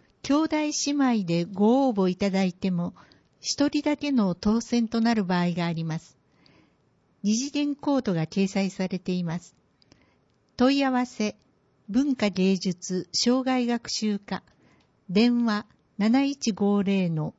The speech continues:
六一零六。アイディー、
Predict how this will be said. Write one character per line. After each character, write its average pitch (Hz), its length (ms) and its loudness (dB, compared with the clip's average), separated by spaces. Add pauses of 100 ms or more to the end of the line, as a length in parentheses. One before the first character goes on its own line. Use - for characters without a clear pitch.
六 202 320 0
一 277 340 -2
零 180 280 0
六。 175 380 -6 (680)
ア 214 100 2
イ 262 160 0
デ 247 120 -2
ィ 220 160 2
ー、 - 40 -18